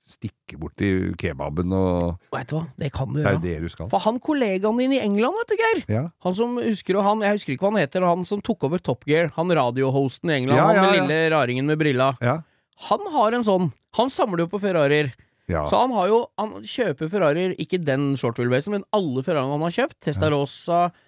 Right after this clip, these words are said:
Speaker 2: fem tolv B B,
Speaker 1: Ja.
Speaker 2: eh, ja, alle de modellene, dem lakkerer han hvite.
Speaker 1: Å,
Speaker 2: Så han
Speaker 1: ja.
Speaker 2: har bare hvite Ferrarier, og så har han kjøpt en toogseksti,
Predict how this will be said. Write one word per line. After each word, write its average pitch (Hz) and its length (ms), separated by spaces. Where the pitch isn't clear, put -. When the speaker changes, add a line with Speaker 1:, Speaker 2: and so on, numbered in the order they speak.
Speaker 2:
fem 156 220
tolv 147 260
B 143 300
B, 120 120
Speaker 1:
Ja. 95 140
Speaker 2:
eh, 127 720
ja, - 140
alle 180 320
de 180 100
modellene, 170 460
dem 156 180
lakkerer 143 300
han 156 80
hvite. 139 380
Speaker 1:
Å, 113 80
Speaker 2:
Så 131 80
han 160 60
Speaker 1:
ja. 240 100
Speaker 2:
har 240 80
bare 202 340
hvite 165 300
Ferrarier, 196 480
og 156 80
så 180 80
har 165 80
han 180 80
kjøpt 175 160
en 160 380
toogseksti, 151 640